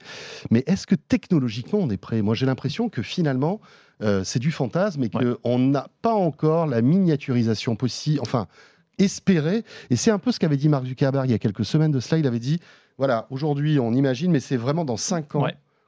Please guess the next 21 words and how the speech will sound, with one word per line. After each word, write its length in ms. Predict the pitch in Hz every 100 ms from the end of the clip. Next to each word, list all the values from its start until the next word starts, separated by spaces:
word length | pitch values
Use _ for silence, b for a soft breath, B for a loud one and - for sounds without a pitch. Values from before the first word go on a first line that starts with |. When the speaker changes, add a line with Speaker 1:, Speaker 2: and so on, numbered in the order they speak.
| -
Speaker 1:
qu'on 160 | 117
arrivera 360 | 135 139 117 131
à 20 |
avoir 200 | 135 120
un 80 | 110
truc 200 | - 147
qui 140 | -
tienne 280 | 98 - 120
la 80 | 113
route, 200 | 123 127
quoi. 140 | -
Speaker 2:
C'est 40 | 92
Speaker 1:
Donc 120 | 123
Speaker 2:
vrai. 80 | -
Speaker 1:
même 240 | 202 196 - b b -
Zuckerberg 680 | 92 135 139 139 175 147
dit, 220 | 113 147 147
voilà, 180 | 139
on 100 | 113
prépare 340 | 95 131 110 98
l'avenir, 380 | 95 107 151